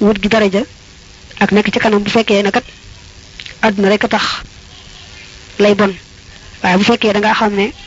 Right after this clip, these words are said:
li nga bëgg a liggéeyal Yàlla moom faaw rek di kilifa, am daraja nekk ci kanam rek mooy tax nga mën ko, loola moom kon lu baax la.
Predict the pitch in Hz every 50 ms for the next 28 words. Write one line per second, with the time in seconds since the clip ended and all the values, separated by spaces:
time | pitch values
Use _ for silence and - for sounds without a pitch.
0 | - - - - - - - - 208 208 202 220 208 214 202 214 214 202 202 208
1 | 208 202 202 202 202 208 208 202 185 208 254 - - - - - - - - -
2 | - - 202 208 208 208 202 202 - - - - - - - - - - - -
3 | - - 180 - - 226 208 208 147 196 202 254 - - - - - - - -
4 | - - - - - 208 214 214 226 208 202 190 202 202 220 - - - - 214
5 | 202 190 196 220 - - 214 208 202 220 196 202 202 202 202 202 - 196 254 -
6 | - - - - - - - - - - - - - - 196 196 196 202 208 208
7 | 202 202 196 214 285 - - - - - 202 202 202 220 208 196 202 196 180